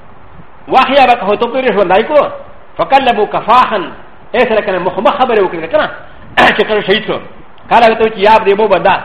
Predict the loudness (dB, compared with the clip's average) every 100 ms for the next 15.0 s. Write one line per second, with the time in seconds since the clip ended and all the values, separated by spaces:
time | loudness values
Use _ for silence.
0 | -10 -18 -20 -8 -2 2 2 2 2 4
1 | 4 2 -2 -2 0 0 -2 -6 -16 -18
2 | -18 -20 -20 -20 -14 -4 -2 2 2 2
3 | 0 -2 -4 -8 -12 -20 -20 -20 -20 -2
4 | 2 2 0 -4 -2 -2 0 0 -2 -8
5 | -12 -18 -20 -20 -20 -10 -2 2 2 2
6 | -2 -4 -6 -6 -8 -10 -12 -20 -20 -20
7 | -10 -4 -2 0 0 -2 -2 -2 -2 0
8 | 2 2 2 0 -4 -14 -20 -16 -6 0
9 | 0 2 0 0 -2 -4 -2 -2 -2 -4
10 | -4 -4 -4 -6 -6 -12 -8 -6 -6 -10
11 | -18 -20 -20 -20 -20 -2 0 2 0 0
12 | -2 -2 -2 -6 -8 -18 -20 -14 -4 -2
13 | -2 -2 -2 -2 -2 0 0 0 -4 -2
14 | -2 0 2 2 2 -2 -4 0 0